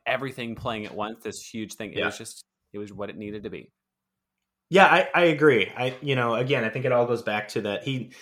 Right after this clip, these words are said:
Speaker 2: it's funny, in some of the articles that I read, um, that, uh, Marinelli actually talks a lot about food.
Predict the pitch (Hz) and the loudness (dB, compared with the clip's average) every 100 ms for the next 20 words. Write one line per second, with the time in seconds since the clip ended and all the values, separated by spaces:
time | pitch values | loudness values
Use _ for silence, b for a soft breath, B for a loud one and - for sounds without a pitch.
0 | B 135 - 175 147 123 - 143 139 131 | B -12 4 6 6 4 2 2 2 0
1 | 120 123 127 127 110 104 110 104 101 98 | 4 6 6 4 0 0 -2 0 0 0
2 | 95 92 92 - _ _ _ _ 113 107 | 0 -2 -4 -12 _ _ _ _ -4 -2
3 | 101 98 110 107 104 101 - 107 98 95 | -2 -2 2 4 4 0 -6 -4 -2 -2
4 | 92 117 120 117 107 113 110 101 92 98 | -2 -2 -2 0 2 2 2 2 -2 -6
5 | 95 - 104 98 95 - 92 - - 104 | -10 -8 -6 -6 -8 -2 -2 -2 -10 -4
6 | 92 95 95 85 - - 98 92 82 | 0 0 -2 -6 -8 -8 -6 -6 -10